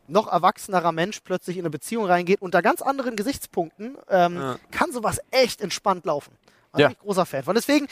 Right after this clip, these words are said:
Speaker 1: also geht nicht davon aus, dass wenn ihr jetzt jemanden gefunden habt, dass das, das kann natürlich sein. Meine Eltern sind zusammen, seitdem sie fünfzehn und sechzehn waren und sind bis heute glücklich. Ähm,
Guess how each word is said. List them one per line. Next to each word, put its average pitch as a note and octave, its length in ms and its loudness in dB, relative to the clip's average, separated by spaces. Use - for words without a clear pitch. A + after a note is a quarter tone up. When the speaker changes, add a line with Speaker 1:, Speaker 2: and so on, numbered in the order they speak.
Speaker 1:
also F#3 160 2
geht C4 180 2
nicht A3 100 -8
davon A3 200 -2
aus, A#3 220 0
dass G3 180 -2
wenn G3+ 100 2
ihr F#3+ 60 4
jetzt F#3+ 240 4
jemanden F#3 280 -2
gefunden G3 380 -4
habt, - 180 0
dass E3 160 -2
das, - 260 -2
das - 100 -20
kann D#3+ 160 4
natürlich C#3 340 -10
sein. D3 280 4
Meine C3+ 200 -4
Eltern D#3+ 260 0
sind C#3+ 200 -8
zusammen, E3 260 -2
seitdem D#3+ 300 -2
sie C#3 80 -10
fünfzehn F3+ 440 -8
und C#3 80 -10
sechzehn E3+ 380 0
waren D#3 160 4
und C#3+ 80 -12
sind D3 80 -16
bis C#3 140 -6
heute G3 180 2
glücklich. D3 400 -4
Ähm, D3+ 260 2